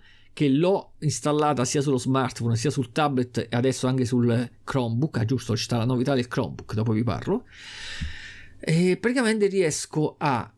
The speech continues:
in ambiente Android, a, mm, ritoccare le foto senza passare per Photoshop. Quindi diciamo che sto dando, sto dando maggiore spazio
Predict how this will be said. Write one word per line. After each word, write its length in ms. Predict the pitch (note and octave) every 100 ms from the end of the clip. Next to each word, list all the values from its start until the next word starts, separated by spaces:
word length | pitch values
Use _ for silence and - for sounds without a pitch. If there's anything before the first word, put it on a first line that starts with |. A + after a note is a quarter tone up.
| _
in 160 | D3+ D3
ambiente 460 | D#3+ F3 D3 B2+
Android, 1120 | D3 F#3 G3 E3+ D#3 D#3 F#3 F3+ F#3 G#3 E3 -
a, 460 | - D3 C#3 C3+ C3+
mm, 240 | C3+ C3+
ritoccare 540 | B2+ E3+ G3 - C#3 C#3
le 60 |
foto 220 | C#3 B2+ A#2+
senza 240 | C3+ C3
passare 320 | B2 - B2+
per 100 | B2
Photoshop. 800 | - A#2 A#2 - A2+ A2 - C3+
Quindi 260 | C3+ E3 D3
diciamo 600 | D#3+ C#3+ C#3+ C#3 C3+ A#2+
che 300 | - C3+ A#2 -
sto 220 | - C#3+
dando, 340 | C#3+ D3+ C#3+
sto 220 | A2 - D#3+
dando 280 | B2+ A#2+
maggiore 400 | B2+ C#3 C#3 C3+
spazio 880 | D3 - - C3+ B2+ - D3+ C#3+ -